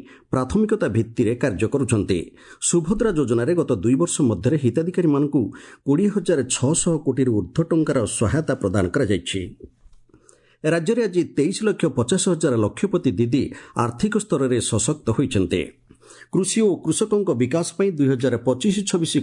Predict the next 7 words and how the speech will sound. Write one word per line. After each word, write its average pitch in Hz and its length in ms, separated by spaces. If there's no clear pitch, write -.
ଖରିଫ 135 260
ଋତୁରେ 123 300
ଅଠର 131 380
ଲକ୍ଷ 165 180
ତେୟାଅଶୀ 156 480
ହଜାର 143 280
ଚାଷୀଙ୍କଠାରୁ 127 680